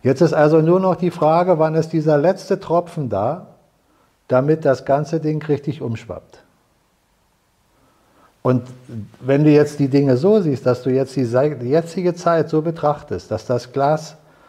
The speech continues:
schon randvoll ist und es braucht jetzt noch ein paar Tropfen an geistiger Information,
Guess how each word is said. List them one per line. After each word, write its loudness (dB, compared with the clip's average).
schon 0
randvoll 0
ist -6
und -6
es 0
braucht 0
jetzt -2
noch -4
ein -6
paar 0
Tropfen -4
an -2
geistiger 2
Information, -2